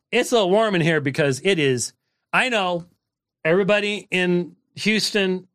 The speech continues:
and New Orleans is gonna laugh, but it's humid right now. Anything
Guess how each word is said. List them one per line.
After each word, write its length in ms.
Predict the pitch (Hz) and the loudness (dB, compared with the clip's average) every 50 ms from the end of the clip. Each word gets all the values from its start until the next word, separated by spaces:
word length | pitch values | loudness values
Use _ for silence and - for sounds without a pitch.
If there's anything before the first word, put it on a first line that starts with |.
| _ - | _ -6
and 100 | 160 165 | -4 0
New 80 | 165 165 | 2 2
Orleans 360 | 170 170 170 165 151 147 127 | 2 2 2 0 -2 -4 -4
is 40 | 127 | -6
gonna 180 | 147 143 139 | -6 -4 -4
laugh, 320 | 143 143 139 127 120 107 - | -4 -4 -4 -4 -6 -6 -4
but 100 | 147 180 | -4 -4
it's 200 | 185 180 - - | -4 -4 -4 -4
humid 260 | 156 147 127 110 107 | -2 -2 -2 -4 -8
right 180 | 110 104 - | -12 -16 -16
now. 80 | 113 - _ _ _ _ _ _ _ _ _ _ _ _ _ _ _ _ _ _ _ _ _ _ _ _ _ - _ _ _ - | -20 -20 _ _ _ _ _ _ _ _ _ _ _ _ _ _ _ _ _ _ _ _ _ _ _ _ _ -20 _ _ _ -4
Anything 600 | 170 175 190 202 202 - 196 185 175 175 175 165 | -2 -2 0 -2 -2 0 0 0 0 0 -2 -4